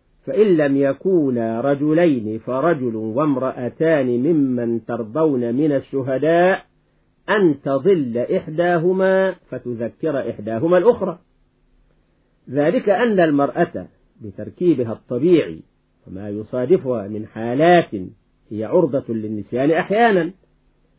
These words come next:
والشهادة لها خطورتها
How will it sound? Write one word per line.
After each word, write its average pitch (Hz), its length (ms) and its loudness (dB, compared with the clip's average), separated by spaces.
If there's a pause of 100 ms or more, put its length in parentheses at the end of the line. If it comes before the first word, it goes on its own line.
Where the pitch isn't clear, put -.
(340)
والشهادة 190 720 0
لها 175 420 2
خطورتها 160 920 -2